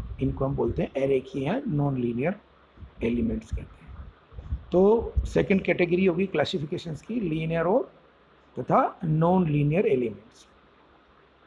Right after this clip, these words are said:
ठीक है। अब आते हैं हम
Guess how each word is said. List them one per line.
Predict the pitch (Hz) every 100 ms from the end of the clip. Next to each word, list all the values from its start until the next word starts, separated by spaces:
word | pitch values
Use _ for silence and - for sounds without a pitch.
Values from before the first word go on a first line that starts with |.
| _ _ _ - - - - _ - - - - - -
ठीक | 156 -
है। | 254 - - - - - - - - _ _ - - - _ _
अब | 190
आते | 190 190 196
हैं |
हम | 202